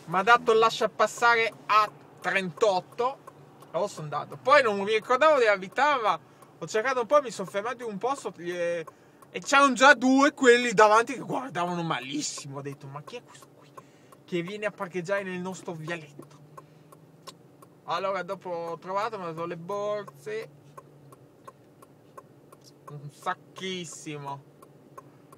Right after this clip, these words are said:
Adesso ste foto del caso le farò domenica. Poi qualche soldo per arrotondare, per le piccole cose, insomma.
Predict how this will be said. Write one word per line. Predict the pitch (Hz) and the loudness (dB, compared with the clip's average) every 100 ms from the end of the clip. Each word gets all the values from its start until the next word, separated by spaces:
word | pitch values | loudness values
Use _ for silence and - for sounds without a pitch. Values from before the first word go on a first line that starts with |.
| - - _ - - - - - | -20 -20 _ -20 -20 -20 -20 -6
Adesso | 151 180 - 180 160 156 151 | -6 -6 -6 -4 -2 -2 -4
ste | - | -8
foto | 151 175 185 | -14 -14 -12
del | 180 | -12
caso | 160 185 170 | -8 -8 -8
le | 160 | -12
farò | 147 156 147 151 147 147 139 135 | -10 -10 -6 -6 -6 -8 -10 -14
domenica. | 147 165 175 180 185 - 202 - _ - _ _ _ - _ _ - _ - - - _ _ - _ | -16 -14 -12 -14 -16 -16 -16 -18 _ -20 _ _ _ -20 _ _ -20 _ -20 -20 -20 _ _ -20 _
Poi | 175 180 175 165 _ - _ _ _ - - _ - _ - - - - - - _ - - - - - - - - - | -10 -6 -8 -10 _ -20 _ _ _ -14 -14 _ -20 _ -20 -20 -20 -20 -20 -20 _ -20 -20 -20 -20 -20 -20 -20 -20 -20
qualche | - 214 214 208 220 | -2 2 2 2 -10
soldo | 214 - 226 220 208 | -10 -2 0 0 -2
per | - 208 196 | -4 -4 -4
arrotondare, | 185 180 180 180 - 175 175 151 | -4 -4 -6 -6 -8 -4 -4 -4
per | - 185 | -4 -2
le | 196 | -2
piccole | 190 233 - 214 180 151 | -4 -12 -2 0 0 4
cose, | 208 202 180 151 139 | 10 10 10 2 -2
insomma. | 139 135 147 139 127 139 - | -10 -10 -10 -8 -10 -12 -14